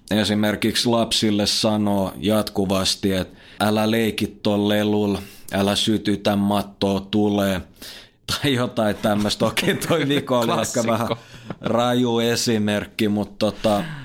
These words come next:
Speaker 1: aivot ei osaa prosessoida tai, tai alitajunta tota negatiivista kieltoa ja, ja varsinkin nuoremmassa iässä ja tarkoittaa sitä, että sehän on se ainoa sitten, mikä on mielessä.
Speaker 2: Niin, lapsen korva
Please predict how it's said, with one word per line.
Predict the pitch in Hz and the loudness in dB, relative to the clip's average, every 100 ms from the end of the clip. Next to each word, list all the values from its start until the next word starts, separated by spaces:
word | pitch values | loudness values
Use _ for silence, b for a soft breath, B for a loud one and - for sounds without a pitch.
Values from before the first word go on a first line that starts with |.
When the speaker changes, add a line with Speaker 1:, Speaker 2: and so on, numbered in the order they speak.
| 110 | 0
Speaker 1:
aivot | 123 127 127 120 120 | 0 2 0 0 0
ei | 113 110 - - | 0 -2 -6 -4
osaa | 110 107 117 107 | -2 2 0 0
prosessoida | - 113 117 104 104 95 - 101 98 95 | -2 0 2 2 0 0 0 0 0 -4
tai, | - 101 98 - B B B B B - | -2 0 0 -4 B B B B B 0
tai | 104 | 2
alitajunta | 110 110 107 - 110 104 104 104 | 2 2 0 0 2 2 0 -2
tota | 98 104 - 107 90 90 90 | -2 -4 0 0 0 -6 -2
negatiivista | 107 104 104 98 104 101 101 98 110 | 0 2 0 0 0 2 2 0 -2
kieltoa | - 127 113 98 - 98 98 | 0 2 2 -2 -2 0 2
ja, | 95 95 92 - 85 | 0 0 -2 -6 -4
ja | 98 95 - 85 | 0 0 -2 -4
varsinkin | 98 101 101 98 104 104 | 0 0 0 0 0 0
nuoremmassa | 107 101 98 98 92 - | 0 2 2 0 0 0
iässä | 104 98 87 - | 0 0 0 0
ja | 95 | 0
tarkoittaa | 87 - 107 98 95 - 107 | -2 0 0 0 -4 0 0
sitä, | 101 113 104 101 | 2 0 0 0
että | 101 101 | 0 0
sehän | 107 95 101 | 0 0 0
on | 110 | 0
se | 131 | 0
ainoa | 123 117 107 101 | 2 2 0 0
sitten, | 95 98 95 101 | 0 -2 0 -2
mikä | 92 87 95 | 0 0 0
on | 95 | 0
mielessä. | 92 95 92 87 87 - | 0 0 0 0 0 0
Speaker 2:
Niin, | 135 117 | 0 0
lapsen | 120 127 - 113 | -2 -2 -2 -2
korva | 110 135 123 113 117 | -2 -2 0 0 -2